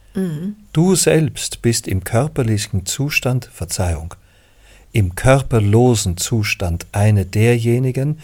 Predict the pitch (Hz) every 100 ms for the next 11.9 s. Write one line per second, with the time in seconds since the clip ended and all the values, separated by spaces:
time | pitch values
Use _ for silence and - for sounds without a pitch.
0 | - - - 113 101 131 175 180 - 165
1 | 165 101 - 107 - - 143 - - -
2 | - 120 113 110 117 113 110 - 104 107
3 | 110 107 - 90 - - - - - -
4 | - 254 - 285 285 - 226 - 277 262
5 | 240 220 - 226 226 220 233 247 226 190
6 | 226 226 156 - 190 - 202 220 240 226
7 | 220 220 214 208 - 151 156 - - -
8 | - - - _ _ _ _ _ _ _
9 | _ _ - 98 92 90 - 113 135 147
10 | 143 - - 165 185 127 85 - 104 82
11 | - 82 82 92 147 202 - -